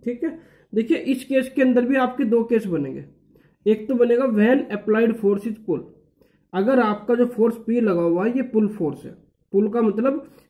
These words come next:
ये इसके point से बाहर की ओर लगा हुआ है। और दूसरा बनेगा when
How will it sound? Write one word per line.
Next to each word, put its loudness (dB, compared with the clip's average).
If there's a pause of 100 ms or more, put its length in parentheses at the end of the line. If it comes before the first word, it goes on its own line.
ये 2
इसके -2
point 2
से -4
बाहर 0
की 0
ओर 4
लगा -6
हुआ -8
है। -20 (460)
और -2
दूसरा 0
बनेगा 4
when 2